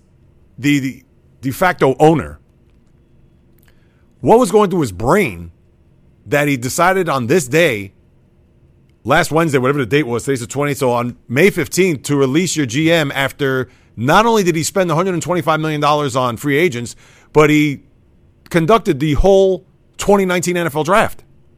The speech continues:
Was Adam Gase that much in your ear and that much of an influence that you had to make this move on this day and this time? And I understand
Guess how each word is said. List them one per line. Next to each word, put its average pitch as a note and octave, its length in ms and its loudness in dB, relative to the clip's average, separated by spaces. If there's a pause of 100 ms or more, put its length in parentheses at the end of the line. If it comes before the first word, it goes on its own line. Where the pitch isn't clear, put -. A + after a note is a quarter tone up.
(1600)
Was D3+ 260 2
Adam A3 320 2
Gase G3 240 0
that F#3+ 180 0
much F#3 220 -4
in F3 100 -2
your E3 220 0
ear F3 420 0 (1160)
and D3 180 0
that E3+ 140 2
much F#3+ 160 -2
of D#3 80 -4
an D3 100 0
influence E3+ 400 0
that B2+ 120 -4
you A#2+ 100 -6
had D3+ 240 0
to E3 60 -2
make D#3+ 160 -2
this A#2+ 160 -8
move D3+ 340 0
on A#2 160 0
this D3 140 0
day D3+ 180 2
and C3+ 80 -2
this C#3+ 100 -4
time? D#3+ 340 -2 (340)
And F#3+ 160 0
I A3 40 2
understand G#3+ 560 -2